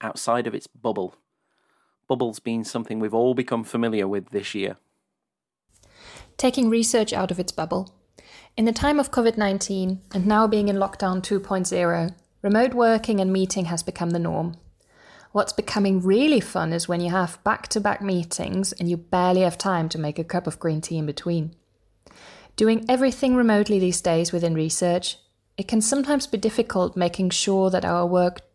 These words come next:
Speaker 2: doesn't just stay within the research bubble, but actually reaches people. Since the pandemic, we've had to quickly adapt and, for example, turn seminars into webinars and engage with our public advisors however is best for them.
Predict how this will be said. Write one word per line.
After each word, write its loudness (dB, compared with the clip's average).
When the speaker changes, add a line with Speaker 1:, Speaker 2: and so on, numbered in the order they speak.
Speaker 2:
doesn't 2
just -2
stay 0
within 0
the -2
research -4
bubble, -4
but -2
actually 2
reaches 0
people. -2
Since -2
the 0
pandemic, 0
we've 0
had 0
to -4
quickly 0
adapt 0
and, 0
for 2
example, 2
turn 2
seminars 2
into 0
webinars 0
and 2
engage 2
with 0
our 4
public -2
advisors -2
however 0
is 0
best -2
for -2
them. -6